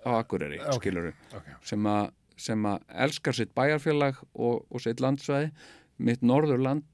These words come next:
Speaker 1: hérna
Speaker 2: Erum við að ba-, sko, mig langar bara að spyrja. Nú, núna er,
Speaker 1: Já.
Speaker 2: sko, það, það er þetta mikið liðið af þessum þætti. Þetta er að verða klukkutími, Jón.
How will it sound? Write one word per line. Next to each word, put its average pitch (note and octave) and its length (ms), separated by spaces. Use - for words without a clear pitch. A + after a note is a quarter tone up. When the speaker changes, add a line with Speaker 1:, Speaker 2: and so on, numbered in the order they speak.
Speaker 1:
hérna B2+ 240
Speaker 2:
Erum B2+ 240
við F#3 240
að D3 160
ba-, A3 480
sko, D3+ 260
mig B2+ 300
langar E3+ 220
bara A3+ 300
að - 80
spyrja. B2 360
Nú, C3+ 220
núna E3 380
er, E3+ 80
Speaker 1:
Já. G#2+ 100
Speaker 2:
sko, D3+ 320
það, D3 300
það D3 140
er D3 40
þetta G3 440
mikið F3+ 480
liðið E3+ 400
af D#3+ 140
þessum C#3+ 160
þætti. A2+ 320
Þetta B2+ 280
er C#3 80
að D3 80
verða E3 280
klukkutími, F3 680
Jón. G2+ 340